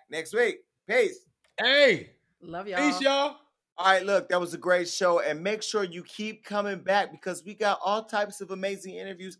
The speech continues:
Speaker 1: and topics that are gonna make you go crazy.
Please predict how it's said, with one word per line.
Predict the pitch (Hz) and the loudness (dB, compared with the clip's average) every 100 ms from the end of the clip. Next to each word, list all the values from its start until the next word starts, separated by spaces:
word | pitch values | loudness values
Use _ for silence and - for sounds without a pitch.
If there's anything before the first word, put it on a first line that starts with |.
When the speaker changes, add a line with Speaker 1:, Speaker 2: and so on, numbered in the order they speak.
| _ | _
Speaker 1:
and | 208 220 208 | -2 -2 0
topics | 208 220 220 170 | 0 0 -2 -6
that | 170 | -6
are | |
gonna | 160 156 | -4 -6
make | 156 165 165 | -6 -6 -8
you | 160 151 - | -14 -16 -2
go | 143 135 127 _ | 2 2 0 _
crazy. | - 143 117 - | -4 -2 -2 -8